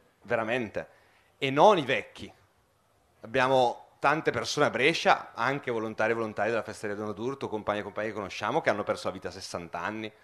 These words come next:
cinquantotto. Ehm, e, e quindi secondo me la, la, la cosa da, da sfruttare di più in termini politici, no, di questa pandemia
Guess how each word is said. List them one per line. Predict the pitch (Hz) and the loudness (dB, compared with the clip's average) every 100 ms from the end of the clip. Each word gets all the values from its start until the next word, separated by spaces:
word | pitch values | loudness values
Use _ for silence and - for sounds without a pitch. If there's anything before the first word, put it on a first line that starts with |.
| _ _ _ | _ _ _
cinquantotto. | - 90 95 87 92 98 - - 110 - - - - - _ - | -18 -12 -12 -2 2 2 2 -4 -6 -8 -20 -20 -20 -20 _ -8
Ehm, | 107 107 104 101 101 92 95 92 90 90 - - | -4 0 0 0 0 -2 -6 -12 -12 -14 -16 -20
e, | - 87 | -16 -10
e | - | -6
quindi | - 208 156 | 0 0 2
secondo | 156 165 170 | 2 4 6
me | 160 | 6
la, | 131 120 117 120 | 6 6 4 4
la, | 123 | 4
la | 123 120 | 4 4
cosa | 131 131 139 | 4 2 2
da, | 117 | 0
da | 110 110 | 2 0
sfruttare | - 123 113 123 127 | -2 -8 0 2 4
di | 113 | 0
più | - 127 131 - _ - | -6 -2 -2 -4 _ -16
in | 104 107 | -12 -4
termini | 113 117 110 | -2 -2 -4
politici, | - 110 113 95 95 - | -2 -2 -2 -6 -10 -4
no, | 101 113 | 0 0
di | 104 | 0
questa | 107 - | -6 -4
pandemia | 110 107 107 110 98 90 98 | -4 -4 -2 -4 -4 -2 -2